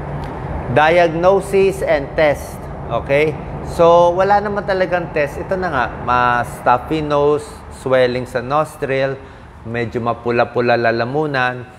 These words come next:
Pwede rin pa x-ray. X-ray, chinecheck na natin komplikasyon eh, kung may pulmonya. Oh, okay? Pwede rin magpa-covid test.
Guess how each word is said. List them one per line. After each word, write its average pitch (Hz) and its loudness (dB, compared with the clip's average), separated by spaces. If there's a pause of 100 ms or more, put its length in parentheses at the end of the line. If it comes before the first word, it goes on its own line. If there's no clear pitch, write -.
(200)
Pwede 185 4
rin 190 -2
pa 175 -2
x-ray. 143 -6 (720)
X-ray, 165 2
chinecheck 131 -4
na 131 -6
natin 120 -4
komplikasyon 113 -4
eh, 92 -8
kung 98 -6
may 101 -4
pulmonya. 95 -8 (320)
Oh, 101 -14
okay? 107 0 (560)
Pwede 170 4
rin 185 0
magpa-covid 180 2
test. 147 -2